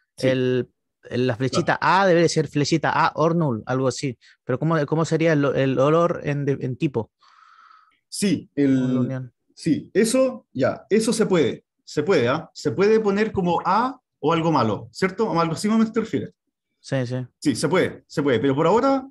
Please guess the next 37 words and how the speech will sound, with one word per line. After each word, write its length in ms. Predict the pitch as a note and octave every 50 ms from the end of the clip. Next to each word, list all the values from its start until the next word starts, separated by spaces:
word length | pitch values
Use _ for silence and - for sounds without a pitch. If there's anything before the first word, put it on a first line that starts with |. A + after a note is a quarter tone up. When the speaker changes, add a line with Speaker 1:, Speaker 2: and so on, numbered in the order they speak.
| _ _ _ -
Speaker 1:
eh, 560 | D#3 E3 F3 E3+ E3+ F3 E3+ E3+ D#3 - - _ _ _ _ _ _ _ _ _ _ _ _ _ _ _ _ _ _ _ _ _ _ _ _ _ _ _ _ - C#3
va, 100 | D#3+ -
<laughs> 0 |
te 60 | D#3 - - E3
vas 80 | F3 F3+
a 100 | F3+ F3
tener 100 | G3 F3
que 60 | E3+
esperar 220 | - - G3 G3+
un 100 | G#3 F3+
poco, 200 | F#3 G#3+ G3 G3+
Pablo, 300 | F#3 D3 A#2 A2 G#2 - -
pero 160 | - C#3+ D3+
se 140 | - F#3+ E3+
puede. 300 | F3 C3+ G2+ F2+ - _
O 60 | - A#2+
sea, 140 | - D#3+
te 80 | D3+ E3+
puedes 160 | E3+ F3+ F3+
quedar 180 | F3 F#3 F3 -
con 120 | - F3+
la 60 | F3
Speaker 2:
Mm. 40 | F3
Speaker 1:
tranquilidad 340 | E3+ E3 D#3+ E3 E3 F3 E3+
que 80 | E3 E3
sí 140 | - D#3+
se 100 | - -
va 60 | E3 E3
a 40 |
poder 140 | D#3 E3 E3
hacer. 180 | D3+ - - - _ _ _ _ _ _ _ _ _ _ _ -
¿Ya? 260 | D3+ G#3 A3 - - _ -
Speaker 2:
Mm. 120 | B2 A#2+
Speaker 1:
Así 140 | B2 - F3+
que 80 | F3
por 120 | F3 E3+ D#3+
ahora, 400 | E3 F#3+ A3 A3 G#3 G#3+ -